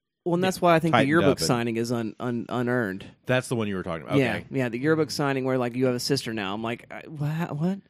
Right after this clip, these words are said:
Speaker 1: You know, I mean, yeah, you went through a lot together, and you sort of found, you know, each other's usefulness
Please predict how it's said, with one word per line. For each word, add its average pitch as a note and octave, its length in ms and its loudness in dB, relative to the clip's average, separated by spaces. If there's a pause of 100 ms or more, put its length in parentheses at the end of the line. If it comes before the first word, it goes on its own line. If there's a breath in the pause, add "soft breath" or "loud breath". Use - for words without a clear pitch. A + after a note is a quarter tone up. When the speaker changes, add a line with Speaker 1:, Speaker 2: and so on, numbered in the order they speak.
(480 soft breath)
Speaker 1:
You D#3+ 160 4
know, D3 140 8
I D3 40 8
mean, D3+ 220 4
yeah, F3 120 6
you E3 220 4
went F3+ 160 6
through E3 120 4
a D3 40 6
lot C#3+ 220 4
together, C3+ 600 2
and A#2 280 -4
you A#2+ 80 -2
sort B2+ 200 -4
of A#2 40 -4
found, A#2+ 400 -2
you G#2 140 -4
know, G#2 200 -4
each B2 200 -6
other's A#2+ 300 -2
usefulness C#3 1040 -2